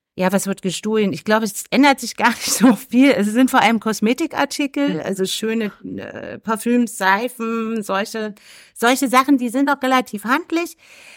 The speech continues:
Speaker 1: Äh, Stoffe, vor allem Spitzen, die auslagen.
Speaker 2: Die
Speaker 1: Dann
Speaker 2: sind teuer wahrscheinlich,
Speaker 1: Die sind
Speaker 2: ne?
Speaker 1: teuer, genauso, also so schöne Taschentücher.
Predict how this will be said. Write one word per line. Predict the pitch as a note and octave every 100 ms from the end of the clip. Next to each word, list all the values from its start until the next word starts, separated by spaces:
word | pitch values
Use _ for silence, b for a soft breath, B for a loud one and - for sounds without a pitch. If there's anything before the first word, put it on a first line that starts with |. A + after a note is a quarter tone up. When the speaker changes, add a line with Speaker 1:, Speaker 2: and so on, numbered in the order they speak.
| B -
Speaker 1:
Äh, | A3 G#3+
Stoffe, | - - F3+ F3+ D#4 F#4 _ _ -
vor | - -
allem | G3+ G#3
Spitzen, | - A#3 B3+ - G#4 - _ _ _ -
die | C4 B3+ B3 -
auslagen. | G#3 B3+ - B3+ A#3 A3+ A3+ A3 _ _
Speaker 2:
Die | A3
Speaker 1:
Dann | A#3 A#3+
Speaker 2:
sind | A#3
teuer | G#3+ G#3+ A#3+ B3
wahrscheinlich, | G3+ A3 G#3+
Speaker 1:
Die | G#3+
sind | G3+
Speaker 2:
ne? | G3
Speaker 1:
teuer, | G3 C#4 D4
genauso, | A#3+ A3+ G3+ G#3 G3+ G#3 F#3+ - -
also | E3 F3+
so | - F3 - -
schöne | - A3 B3+ C#4 -
Taschentücher. | G3+ G3 - A3 - E3 - C3+ C3